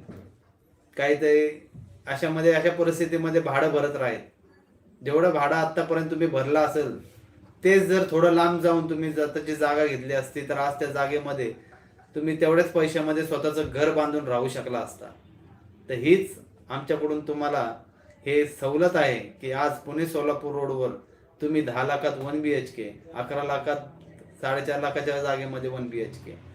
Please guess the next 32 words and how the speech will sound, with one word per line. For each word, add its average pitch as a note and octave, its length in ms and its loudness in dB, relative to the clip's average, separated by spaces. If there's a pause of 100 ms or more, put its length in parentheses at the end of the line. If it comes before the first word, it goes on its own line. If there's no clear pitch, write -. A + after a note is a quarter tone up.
(180)
साडेपाच D3 440 0
लाखामध्ये C3+ 440 -6
बारा F3+ 280 6
लाखामध्ये D3+ 500 4
एक D3 140 -2
वन C#3+ 220 -4
बी C#3+ 120 -6
एच B2+ 180 -6
के C3 100 -8
स्वतःचा B2 380 -6
तुम्ही B2 240 -8
बनवून C3 400 -4 (580)
त्याचे D#3 520 4 (680)
जागेचं D3+ 400 2
पेमेंट D#3 380 -2
क्लिअर D#3 180 0
झाल्यानंतर C3+ 580 -2
जे A#2 200 -6
बांधकामाचं C#3 760 -4
पेमेंट C3 380 -6
असणार B2 320 -8
आहे, B2 180 -4
त्यामध्ये D3 500 -2
आम्ही C#3+ 220 -4
तुम्हाला C3 300 -6
पन्नास F3+ 400 0
टक्के E3 220 2
डाऊन D#3 240 2
पेमेंट D3+ 380 -4
जर D3 180 -2
तुम्ही D3 180 -4
केलं A#2+ 300 -6